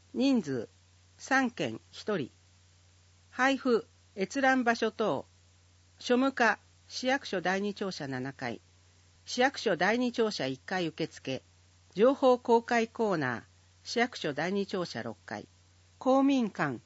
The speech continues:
各館、婦人会館、総合体育館、図書館本館、保健センター、東小金井駅改設記念会館でご覧いただけるほか、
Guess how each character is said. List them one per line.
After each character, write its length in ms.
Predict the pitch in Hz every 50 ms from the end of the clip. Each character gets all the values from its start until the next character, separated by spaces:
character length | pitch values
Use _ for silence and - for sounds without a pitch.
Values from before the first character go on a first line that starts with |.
| _ -
各 300 | - 269 262 - - -
館、 280 | - 233 202 139 120 - _ _ _ _ _ _ _ _ _ _ -
婦 100 | 180 180
人 240 | 190 262 277 269 262
会 280 | - 277 247 214 170
館、 280 | - - 139 120 104 - _ _ _ _ _ _ _ _ _ _
総 320 | - - 269 262 277 277
合 260 | 247 262 262 240 247
体 340 | 240 - 233 233 233 240 240
育 180 | 233 - - -
館、 260 | - 156 131 104 110 - _ _ _ _ _ _ _ _ _ _ -
図 120 | 220 220
書 140 | - 302 294
館 280 | - - 208 170 151
本 260 | 135 - 151 139 135 120
館、 320 | - - 117 107 101 - - _ _ _ _ _ _ _ _ _
保 140 | _ - 196
健 300 | 185 - 294 277 277 262
セ 180 | - - 247 240
ン 80 | 214
タ 160 | - - 160 139
ー、 140 | 123 113 - _ _ _ _ _ _ _ _ _ _ _ _
東 400 | - 202 208 233 269 269 - -
小 160 | - - 262
金 300 | 240 254 269 269 262 254
井 120 | 247 240 196
駅 360 | 175 170 - - 127 - - _ -
改 240 | - 220 233 262 254
設 300 | - 269 247 - - -
記 120 | - 233
念 240 | 233 247 269 277 269
会 280 | - - 262 254 240 -
館 260 | - 175 160 151 135
で 220 | 120 127 120 - _ _ -
ご 160 | - 151 170
覧 240 | 180 214 247 254 240
い 80 | 226
た 160 | 196 - 226
だ 100 | 214 214
け 140 | 190 - 202
る 140 | 175 180 180
ほ 120 | 160 175
か、 260 | 156 - 160 147 -